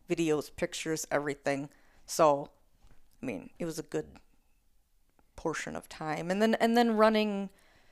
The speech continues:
you know, certain grand opening specials and having a big grand opening weekend and, uh, all that kind, like, and still we have events where we'll have, we'll offer a free five K,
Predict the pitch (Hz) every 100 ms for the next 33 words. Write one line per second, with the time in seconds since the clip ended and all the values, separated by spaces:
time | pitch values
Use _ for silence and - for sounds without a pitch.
0 | _ _ 214 226 214 - 190 196 190 170
1 | 170 180 190 190 190 185 - 202 - 170
2 | 151 143 147 151 165 156 175 170 160 -
3 | - - 170 170 175 175 180 175 175 196
4 | 180 160 151 151 151 147 135 131 123 -
5 | _ _ _ _ _ 156 147 160 165 165
6 | - 165 - 190 202 214 214 190 - -
7 | _ - - - 254 277 202 170 160 165
8 | 165 175 170 170 165 165 175 _ _ _
9 | _ _ _ _ _ 185 170 180 175 170
10 | - 175 180 180 170 175 180 180 - 180
11 | 175 180 175 175 185 - _ _ _ _
12 | _ _ _ - 180 175 - 175 180 190
13 | 185 - 202 - 196 196 - 220 208 180
14 | 160